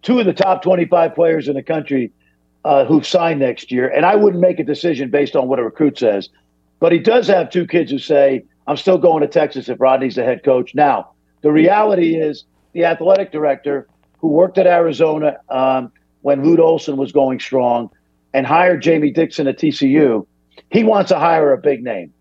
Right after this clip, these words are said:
There's no question. And he would love to do it, but I think he'd love, I think he would trade off hiring Rodney Terry if Rodney got him to a Final Four than hiring some big name coach who may or may not get the job done.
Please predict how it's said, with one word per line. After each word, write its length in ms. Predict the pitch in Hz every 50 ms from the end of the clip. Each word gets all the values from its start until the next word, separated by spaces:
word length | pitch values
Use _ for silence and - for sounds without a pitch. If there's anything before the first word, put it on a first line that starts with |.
| _ -
There's 200 | 247 269 185 131
no 200 | 170 190 165 147
question. 480 | - 143 131 113 - - 90 85 - _ _ _ _ _ _ _ _ _ _ _ -
And 220 | 147 147 147 147 -
he 220 | - - 202 233
would 160 | 214 196 160
love 240 | 156 190 190 185 -
to 100 | - 147
do 280 | 113 160 180 185 185 185
it, 200 | 185 185 - _ _ _ _ _ _ _ _ _ _ _ _ _ _ -
but 120 | 151 156
I 120 | 160 160
think 280 | 151 - 214 226 196 -
he'd 140 | 156 185 165
love, 380 | 156 170 180 180 147 - - -
I 120 | - 156 -
think 180 | 240 247 180
he 100 | 208 214
would 160 | 190 165 165
trade 320 | - - 185 185 185 175 175
off 300 | 170 170 165 160 160 -
hiring 420 | - 151 170 170 165 165 156 147
Rodney 320 | 151 156 151 151 151 143 127
Terry 360 | - 165 160 151 143 135 131
if 100 | 117 98
Rodney 240 | 143 151 151 151 143
got 160 | 156 151 139
him 80 | 135
to 120 | 127 139 127
a 40 | -
Final 340 | - 143 139 135 123 - _ -
Four 340 | 147 147 147 147 143 139 _ _ _ _ _ _ _ _ _ _ _ -
than 120 | 135 135
hiring 340 | 139 165 170 170 165 160 139
some 340 | - - 160 143 135 110 - _ -
big 280 | 170 165 151 - - _ -
name 300 | 139 147 151 143 127 -
coach 340 | - 160 151 139 135 - -
who 80 | 135
may 260 | 117 123 143 160 160
or 120 | 156 143 131
may 160 | 143 147 139
not 260 | 139 143 139 131 -
get 160 | - 139 -
the 80 | - 104
job 380 | - - 131 131 135 139 - 143
done. 240 | 135 139 139 131